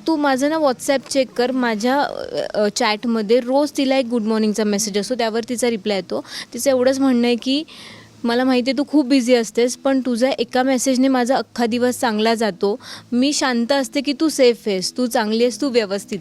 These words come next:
आहेस." So असं आमचं बॉन्डिंग आहे आणि ती अशी आहे की ती काहीही करू शकते. म्हणजे तिच्यासाठी सगळी मुलं समान, सगळ्याच आयांसाठी सगळी मुलं समान असतात.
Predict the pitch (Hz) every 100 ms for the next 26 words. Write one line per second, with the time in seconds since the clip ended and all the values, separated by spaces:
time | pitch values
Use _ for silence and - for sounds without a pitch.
0 | 190 185 - - - - 285 302 - -
1 | - - - 285 277 262 277 269 240 226
2 | 226 233 226 240 240 269 - - 302 285
3 | 214 294 294 302 330 240 226 285 277 226
4 | 214 170 196 202 214 233 233 240 254 240
5 | 220 240 247 233 240 233 214 202 214 208
6 | 214 269 262 247 226 226 226 214 214 214
7 | 214 190 185 185 190